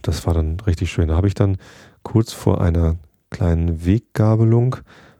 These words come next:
wo man sich dann aussuchen konnte, ob man denn weitergehen wollte Richtung, ähm, Mono Pass oder wie hieß denn jetzt noch der andere? Parker Pass, glaub ich. Und,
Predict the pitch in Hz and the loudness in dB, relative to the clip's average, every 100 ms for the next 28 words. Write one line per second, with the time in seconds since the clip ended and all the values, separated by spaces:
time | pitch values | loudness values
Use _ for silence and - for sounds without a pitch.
0 | _ 101 87 90 92 - 101 - 95 92 | _ -2 0 0 -2 -2 -2 -2 -2 -2
1 | 98 90 - 104 - 92 87 90 87 85 | -2 -2 -4 -4 -2 0 2 2 2 2
2 | 85 92 85 87 85 85 85 87 85 87 | 0 0 -2 -2 0 0 0 0 0 2
3 | 82 - - - - - - - 90 - | 0 -4 -16 -20 -20 -20 -8 -2 0 0
4 | - 82 80 82 78 - - - - 90 | 0 0 0 0 -4 -8 -10 -10 -4 0
5 | 80 80 76 76 76 - - _ _ _ | 0 -2 -4 -6 -8 -10 -14 _ _ _
6 | _ _ _ _ - 113 95 110 123 - | _ _ _ _ -8 0 2 2 0 0
7 | 127 139 - - - - - - - _ | 0 0 -2 -12 -20 -20 -20 -20 -20 _
8 | _ _ - 104 107 104 101 98 - _ | _ _ -2 2 2 4 2 0 -2 _
9 | _ _ _ - 95 101 101 92 95 - | _ _ _ -2 -2 0 -2 -2 -4 -8
10 | - 98 101 104 107 104 104 _ _ - | -4 -2 0 2 2 0 -2 _ _ -6
11 | 101 104 - 139 - 139 147 - 143 147 | -2 0 0 -4 -2 -2 -2 -2 0 2
12 | 170 - - - - - - _ 107 117 | 2 -2 -12 -20 -20 -20 -20 _ -2 0
13 | 107 | -2